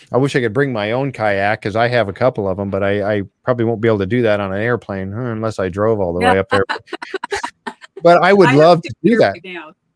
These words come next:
Speaker 2: I have two, and if you come, I will take you kayaking around the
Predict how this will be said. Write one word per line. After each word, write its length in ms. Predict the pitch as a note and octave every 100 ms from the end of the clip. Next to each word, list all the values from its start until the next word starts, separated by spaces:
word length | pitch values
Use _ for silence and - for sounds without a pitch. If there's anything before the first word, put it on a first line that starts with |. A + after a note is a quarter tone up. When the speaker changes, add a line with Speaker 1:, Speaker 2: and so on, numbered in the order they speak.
| D3+ E3+
Speaker 2:
I 120 | F#3+
have 180 | B3 A3+ _
two, 340 | A3+ A3 A3
and 80 | F3+
if 80 | F3
you 180 | G#3 A#3
come, 360 | - A#3 G3 F#3
I 200 | E3+ F3
will 200 | F3 F3
take 260 | _ F#3 F#3
you 120 | F3
kayaking 640 | G#3+ E3 - E3 F3+ F#3
around 260 | - -
the 80 | D#3